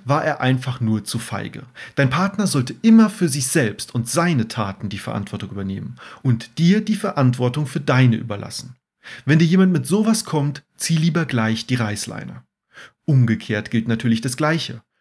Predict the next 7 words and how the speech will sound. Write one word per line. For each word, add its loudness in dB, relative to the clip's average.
Kontrolliere 2
immer 4
deine -4
eigenen 2
Gefühle, -10
nicht 2
die 0